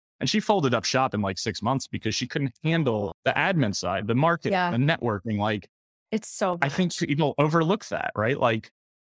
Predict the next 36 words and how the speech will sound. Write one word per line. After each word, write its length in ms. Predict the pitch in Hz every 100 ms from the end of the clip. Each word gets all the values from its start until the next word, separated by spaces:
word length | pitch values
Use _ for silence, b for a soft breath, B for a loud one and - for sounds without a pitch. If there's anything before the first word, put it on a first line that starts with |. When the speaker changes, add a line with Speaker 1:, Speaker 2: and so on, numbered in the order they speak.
| _
Speaker 1:
what 180 | 143 139
we 100 | 139
provide 420 | 139 117 120 135
as 120 | 113
group 160 | 131 -
practice 380 | 127 123 113 -
owners, 400 | 117 123 113 -
especially, 800 | - - - 175 170 147 120 110
like 200 | 110 98
you 60 | 110
said, 200 | - 131
if 100 | 117
we're 80 |
trying 220 | 107 151 147
to 60 |
cultivate 500 | - - 143 123 120
a 40 | 104
culture 420 | - 131 - 110
that 120 | 101
feels 260 | - 117 104
like 220 | 104 98 _ _ _ _
Speaker 2:
Mm-hmm. 60 | -
Speaker 1:
teamwork, 480 | 143 143 117 98 90 _
people 260 | 127 139 123
who 80 |
are 100 | 127
really 300 | 110 127 131
doing 260 | 107 123 113
good 140 | 107
work, 240 | 101 117 98
they 80 | 104
feel 200 | 113 104
appreciated, 680 | - - 143 - 113 101
they 100 | 98
feel 200 | 98 113
seen. 460 | 98 - 156 131 101